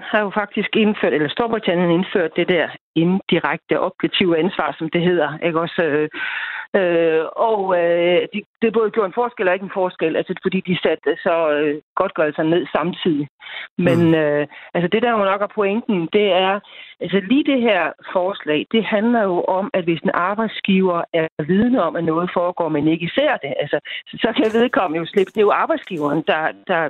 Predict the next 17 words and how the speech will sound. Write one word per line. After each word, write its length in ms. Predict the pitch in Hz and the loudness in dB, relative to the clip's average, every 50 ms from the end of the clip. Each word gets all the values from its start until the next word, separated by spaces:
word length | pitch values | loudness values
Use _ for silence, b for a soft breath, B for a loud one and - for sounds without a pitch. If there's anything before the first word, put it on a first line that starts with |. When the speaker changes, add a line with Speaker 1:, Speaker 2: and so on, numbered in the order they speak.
| - | -6
Speaker 1:
hvis 120 | 165 156 - - | -8 -12 -12 -12
vi 60 | 160 - 170 | -8 -4 -2
har 60 | 233 285 | -2 -2
en 120 | 277 - - | -2 -4 -6
konkret 320 | 196 - - 262 269 247 - - 240 | -6 -4 -4 -4 -4 -4 -4 -2 -2
sag 120 | 202 196 - - | -2 -2 -2 -6
for 80 | - 175 | -8 -6
ligebehandlingsloven, 680 | 185 202 - 226 185 156 143 143 - - 151 151 - | -4 -2 0 0 0 0 0 0 0 0 0 0 0
så 80 | - 202 | -2 -2
er 60 | 202 | 0
det 80 | 220 190 | 0 0
jo 80 | 143 147 | 0 0
arbejdsgiveren, 460 | 208 269 - - - 143 127 131 156 - _ - B B | -2 -4 -6 -8 -8 -6 -4 -4 -4 -6 _ -10 B B
Speaker 2:
Mm. 120 | B 110 98 | B -2 0
Speaker 1:
der 60 | - 175 | 0 0
er 100 | 156 165 | -2 -2
ansvarlig, 380 | - - 147 151 151 - - | -4 -2 -2 -2 -2 -4 -6